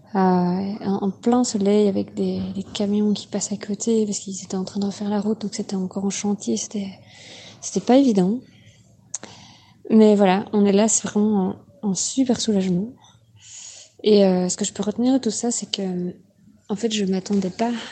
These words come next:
à un niveau technique de gravel, euh, aussi dur.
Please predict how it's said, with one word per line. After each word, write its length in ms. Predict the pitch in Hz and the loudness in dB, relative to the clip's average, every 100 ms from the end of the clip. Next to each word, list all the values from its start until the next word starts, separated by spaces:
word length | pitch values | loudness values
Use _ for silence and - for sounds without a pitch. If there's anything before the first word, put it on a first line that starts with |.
| - - - - - - _ - | -18 -20 -20 -20 -20 -20 _ -4
à 60 | |
un 120 | 226 208 | 2 4
niveau 280 | 202 196 | 4 4
technique 400 | 208 214 - 233 | 2 0 2 0
de 120 | 214 208 | 2 2
gravel, 520 | 202 196 196 220 202 | 2 0 2 0 0
euh, 240 | 185 185 185 - _ _ | 0 -2 -8 -14 _ _
aussi 280 | - 214 202 | -2 -2 -2
dur. 360 | 196 233 - | 0 -2 -2